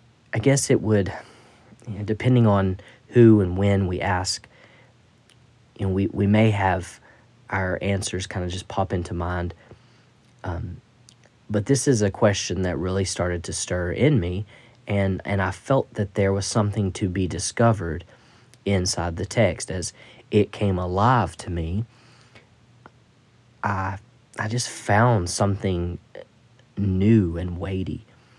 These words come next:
So asking the question, keep this in the back of your mind throughout the rest of the dialogue, throughout the encounters here. Ask, be asking, "Where is he going?"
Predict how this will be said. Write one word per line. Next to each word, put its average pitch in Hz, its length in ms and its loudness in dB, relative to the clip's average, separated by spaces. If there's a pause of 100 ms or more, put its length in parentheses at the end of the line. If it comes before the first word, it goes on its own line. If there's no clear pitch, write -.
(600)
So 101 320 2 (160)
asking 123 440 2
the 156 80 0
question, 98 540 0
keep - 260 -2
this 147 380 2 (360)
in 113 400 6
the 98 120 0
back 107 280 4
of 117 100 2
your 104 100 2
mind 92 360 0
throughout 92 520 -2 (400)
the 107 200 2
rest 131 320 2
of 110 100 2
the 92 80 -2
dialogue, 87 600 -2 (1040)
throughout 117 380 4
the 110 140 4
encounters 92 600 -2 (380)
here. 92 440 -2 (760)
Ask, 120 540 -2
be 120 160 4
asking, 104 720 4 (1080)
"Where 113 280 2
is 127 160 2
he 127 120 -2
going?" 101 640 2